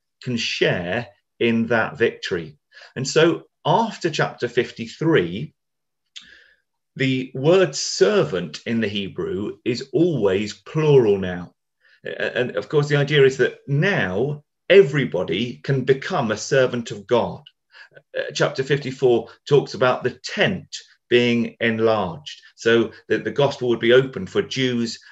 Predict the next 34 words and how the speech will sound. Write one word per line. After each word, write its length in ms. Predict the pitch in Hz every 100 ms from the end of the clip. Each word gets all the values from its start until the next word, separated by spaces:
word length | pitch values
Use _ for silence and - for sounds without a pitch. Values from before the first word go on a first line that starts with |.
| _ -
and 300 | 117 117 110
for 220 | 113 107
Gentiles. 760 | 117 107 104 107 101 87 - - -
And 140 | 135 139
the 100 | 147
call 580 | - 240 123 92 151 165 - - -
in 180 | 135
chapter 380 | 131 131 - 120
fifty-five 840 | - 123 - 113 90 95 117 131 - _ -
is 260 | 147 -
to 200 | - 156 151
come, 480 | - 196 202 110 85 - -
come 380 | - 220 196
to 120 | - 165
the 80 |
new 220 | 151 139 131
covenant, 340 | 127 101 101 -
incline 560 | 151 147 - 180 196 180
your 200 | 170 180
ear 240 | 156 98 - -
and 200 | 131 131 - -
come 180 | 190
unto 320 | 180 170 147 139
me. 380 | 143 120 80 _ _ _
Chapter 280 | - - 117
fifty-five 720 | 127 120 107 104 107 104 98
famously 480 | - 107 107 104 95
speaks 320 | - 104 -
about, 260 | 92 87
doesn't 320 | 87 104 98 -
it? 140 | - _ _ _ _ _ _ _ _ _
Come 300 | - 196 185
into 340 | 180 147 -
fellowship 800 | 123 - - 165 160 - 90 78